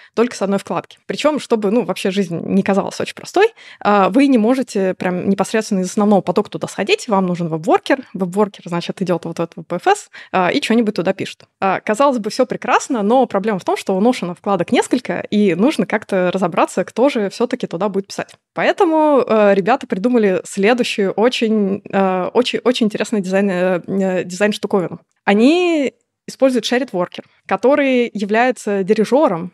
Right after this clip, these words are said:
для большого количества веб-воркеров, которые работают в каждой вкладочке.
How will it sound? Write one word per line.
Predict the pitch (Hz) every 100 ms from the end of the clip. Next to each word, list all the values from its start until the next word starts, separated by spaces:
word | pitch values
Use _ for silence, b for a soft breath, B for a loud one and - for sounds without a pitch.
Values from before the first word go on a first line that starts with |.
| _
для | - 208
большого | 196 185 285 269
количества | - 214 - 196
веб-воркеров, | 185 165 285 - 190
которые | - - 240 269
работают | 180 170 - 208
в |
каждой | 180 190
вкладочке. | 190 196 - - _